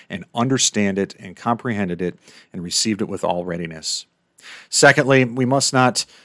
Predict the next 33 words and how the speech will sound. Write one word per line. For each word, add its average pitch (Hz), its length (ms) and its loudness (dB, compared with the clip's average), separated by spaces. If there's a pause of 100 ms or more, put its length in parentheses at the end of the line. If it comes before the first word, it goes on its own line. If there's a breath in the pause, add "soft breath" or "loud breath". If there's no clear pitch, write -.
(160 soft breath)
make 127 220 6
the 131 100 2
emotional 131 400 4
response 135 460 2
or 151 220 6
the 156 100 8
worldly 151 440 4
response. 117 520 0
We 123 80 -2
must 143 180 2
not 143 160 2
decide 147 460 2
and 131 100 0
determine 147 340 -2
to 139 60 2
follow 139 280 2
Jesus 135 360 -2
because 127 320 -2
of 104 140 0
what 123 420 -2
we 139 240 -2
get 123 520 -6 (160)
out 135 260 4
of 107 160 0
it, - 300 -12 (400)
but 104 220 0
because 110 360 -2
of 98 240 -6
what 123 300 -2
Jesus 120 560 0
put - 480 -6 (160)
into 113 500 -4
it. - 320 -20